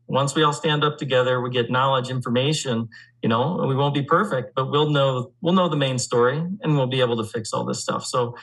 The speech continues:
I have, uh, yeah, I hope that we're, we're getting there slowly but surely, and hopefully less, you know, losses in the meantime, and we can stop these vax mandates and the children, you know, sooner than later.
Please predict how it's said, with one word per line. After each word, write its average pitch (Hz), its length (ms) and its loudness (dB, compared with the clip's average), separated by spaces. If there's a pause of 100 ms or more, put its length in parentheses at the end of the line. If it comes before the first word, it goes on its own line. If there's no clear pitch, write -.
(200)
I 151 140 2
have, 135 180 0
uh, 123 260 0
yeah, 208 200 2
I 170 40 0
hope 160 220 -4
that 147 80 -4
we're, 135 260 0
we're 147 120 0
getting 139 240 -2
there 113 260 0
slowly - 320 2
but 143 100 -4
surely, 117 440 0 (480)
and 123 160 0
hopefully 147 400 2
less, 143 600 -2
you 151 100 0
know, 127 120 2
losses 127 580 2
in 127 180 0
the 123 60 2
meantime, 123 640 0
and 113 140 0
we 117 80 2
can 113 140 -2
stop 117 380 -2
these 110 240 -2
vax 113 340 -2
mandates 110 560 0
and 110 380 0
the 120 80 -2
children, 113 540 0
you - 80 -2
know, 113 360 0
sooner 123 320 -2
than 104 140 0
later. 104 360 0